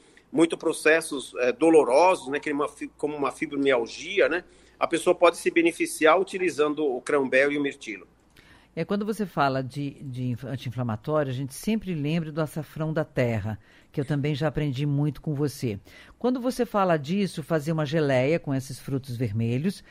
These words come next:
Speaker 2: não colocar açúcar, porque as frutas já têm o seu doce natural, co-, se, pode-se colocar nela, me veio essa ideia agora, pode-se colocar nela um pouco de açafrão?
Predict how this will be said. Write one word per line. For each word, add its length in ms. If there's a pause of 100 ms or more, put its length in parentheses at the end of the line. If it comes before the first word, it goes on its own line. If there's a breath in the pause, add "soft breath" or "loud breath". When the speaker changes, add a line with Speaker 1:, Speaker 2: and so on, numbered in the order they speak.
(200 loud breath)
Speaker 2:
não 260
colocar 460
açúcar, 520
porque 300
as 120
frutas 400
já 120
têm 260
o 60
seu 260
doce 320
natural, 580 (440 loud breath)
co-, 160
se, 160 (180)
pode-se 340
colocar 600
nela, 580 (320 loud breath)
me 100
veio 200
essa 180
ideia 320
agora, 400
pode-se 340
colocar 440
nela 240
um 80
pouco 420
de 100
açafrão? 600